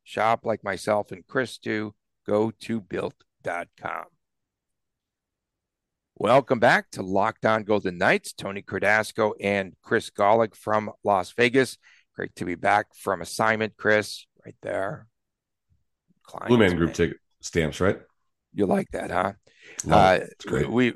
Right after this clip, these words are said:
Speaker 1: we appreciate you
Speaker 2: I
Speaker 1: making
Speaker 2: lo-, I love
Speaker 1: us
Speaker 2: New Vegas. I love New Vegas. I
Speaker 1: <laughs>
Speaker 2: love it. I love it.
Speaker 1: We appreciate you making us your, your first listen each and every day. Please subscribe to the YouTube channel. It's a lot of fun. You get to see me looking like a member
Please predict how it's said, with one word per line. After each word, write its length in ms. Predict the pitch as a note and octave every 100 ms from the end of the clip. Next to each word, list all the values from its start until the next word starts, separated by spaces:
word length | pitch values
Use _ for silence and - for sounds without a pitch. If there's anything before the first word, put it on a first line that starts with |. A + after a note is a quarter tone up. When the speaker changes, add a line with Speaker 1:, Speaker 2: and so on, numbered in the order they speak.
| -
Speaker 1:
we 240 | A2+ C3
appreciate 560 | B2+ - D#3 C#3 C3 A#2+
you 80 | B2+
Speaker 2:
I 20 |
Speaker 1:
making 140 | C3
Speaker 2:
lo-, 60 | F#2+
I 60 | G2+
love 180 | G2+ F#2+
Speaker 1:
us 60 |
Speaker 2:
New 120 | E2+ E2
Vegas. 380 | E2 D#2+ E2
I 40 | D2+
love 200 | E2+ D#2
New 80 | C#3+
Vegas. 360 | D#3+ D#3 D2
I 100 | E2
Speaker 1:
<laughs> 80 | -
Speaker 2:
love 160 | D#2 D2
it. 120 | -
I 40 |
love 260 | D2+ D2+ D2
it. 80 | - _ _ _ -
Speaker 1:
We 180 | C3+
appreciate 500 | B2+ - C3 - B2
you 120 | A#2 B2
making 340 | A#2+ A#2 G#2+
us 240 | G#2 G#2
your, 180 | A2 G2+ G#2+
your 160 | G2+
first 320 | - A2+ G#2+
listen 280 | A2 G2+ G#2
each 200 | G#2 -
and 80 | G2+
every 200 | F#2+ F#2+
day. 280 | G2+ G2 G2
Please 280 | - G3 -
subscribe 480 | A2+ - A2+ A2 -
to 80 |
the 120 | - F#2+
YouTube 340 | F#2+ - -
channel. 360 | - G2 G#2 G2+
It's 100 | -
a 60 |
lot 200 | G2+ G#2
of 80 | G2+
fun. 320 | - G2+ G2
You 60 | F#2+
get 160 | -
to 80 | -
see 220 | - G2
me 260 | F#2+ G2 F#2+
looking 380 | F#2 D#3+ - A2
like 160 | - -
a 80 | -
member 440 | D3+ C3+ F#2+